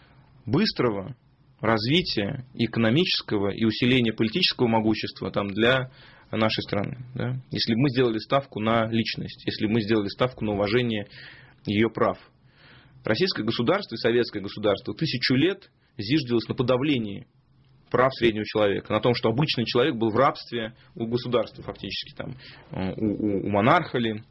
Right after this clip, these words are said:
императора ли, это коммунистической партии, там, и, и, и Комитет государственной безопасности ли, да, м, абсолютное большинство людей находилось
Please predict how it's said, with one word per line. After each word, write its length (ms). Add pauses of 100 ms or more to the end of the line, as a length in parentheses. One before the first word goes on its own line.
(680)
императора 640
ли, 120 (520)
это 100
коммунистической 560
партии, 380
там, 480
и, 100
и, 200
и 240
Комитет 280
государственной 380
безопасности 640
ли, 160
да, 220 (380)
м, 340
абсолютное 560
большинство 240
людей 220
находилось 580